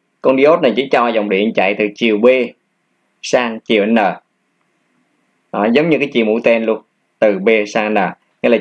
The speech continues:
chiều từ anode sang cathode, mà không cho dòng điện chạy theo chiều ngược lại,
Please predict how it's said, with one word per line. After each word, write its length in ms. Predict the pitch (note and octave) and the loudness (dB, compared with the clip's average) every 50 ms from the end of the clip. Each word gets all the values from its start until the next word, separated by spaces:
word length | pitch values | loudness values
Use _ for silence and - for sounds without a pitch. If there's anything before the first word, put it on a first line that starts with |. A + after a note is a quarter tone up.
| - | 0
chiều 180 | - A2 G#2+ G#2 G#2 | 0 0 0 0 2
từ 140 | A2 G#2+ G2+ | 0 0 2
anode 460 | G2 G2+ G#2+ A2 A2 A2+ B2 D#3 - - _ _ _ - | 0 -2 -4 -4 0 0 0 0 -2 -4 _ _ _ -6
sang 220 | - B2 G#2+ G#2+ | -4 -4 -4 -4
cathode, 340 | G#2+ G#2+ - B2 B2 - - _ _ _ _ _ _ _ _ _ _ - | -6 -2 0 2 2 0 0 _ _ _ _ _ _ _ _ _ _ -4
mà 140 | - A#2 A2+ | -2 -2 -2
không 420 | A2 - - D#3 D3+ D3+ D3+ D3 C3 | 0 0 0 0 0 0 -4 -4 0
cho 220 | D3 C#3 C3+ C3 | 2 2 2 2
dòng 240 | B2+ A2+ A2 G#2+ G#2+ | 0 0 -2 -2 0
điện 240 | G2 F#2+ F#2+ G2 F#2+ | -2 -2 -2 -4 -2
chạy 240 | - F#2+ F#2 F#2+ G2 - | 0 2 2 2 0 -2
theo 180 | A2+ A2 G#2 G#2 - | -2 -4 -4 -2 0
chiều 180 | A2 G#2+ G2+ | 0 0 2
ngược 120 | G2+ F#2+ F#2 | 0 0 0
lại, 260 | - F2+ F2 F2 | 0 0 0 -2